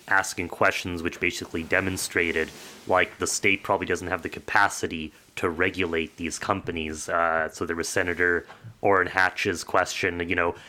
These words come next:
"How does Facebook do business without the user fee?" And Zuckerberg gives his, like, um, deadpan, "Senator, we run ads," right? Uh, very, very simple things that would need to be known to properly regulate,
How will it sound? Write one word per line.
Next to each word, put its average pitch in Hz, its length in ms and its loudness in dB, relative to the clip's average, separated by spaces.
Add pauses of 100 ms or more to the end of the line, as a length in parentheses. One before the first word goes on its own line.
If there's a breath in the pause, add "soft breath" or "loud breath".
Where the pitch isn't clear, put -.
(140 loud breath)
"How 107 140 4
does 92 200 0
Facebook - 360 -2
do 92 120 -2
business 85 320 -2
without 87 260 0
the 80 80 -8
user 101 380 2
fee?" 98 320 0
And 90 120 -2
Zuckerberg 85 540 -2
gives 90 240 -4
his, 87 140 -4
like, 85 320 0 (500 loud breath)
um, 92 460 4
deadpan, 92 580 2
"Senator, 90 420 2
we 85 140 0
run 95 240 4
ads," 90 480 2
right? 87 260 2 (540 loud breath)
Uh, 92 320 6
very, 104 720 2 (1080)
very 110 340 4
simple 107 460 2
things 101 500 0
that 95 240 2
would 92 300 -2
need 98 180 0
to 98 100 -10
be 95 140 -2
known 90 220 0
to 98 100 -2
properly 92 500 0
regulate, 104 760 0